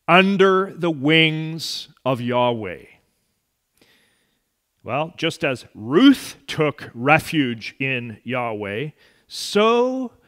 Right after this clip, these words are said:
her great-grandson David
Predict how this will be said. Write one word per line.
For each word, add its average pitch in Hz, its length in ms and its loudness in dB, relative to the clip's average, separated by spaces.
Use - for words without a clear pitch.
her 180 280 0
great-grandson 151 1800 -2
David 123 720 2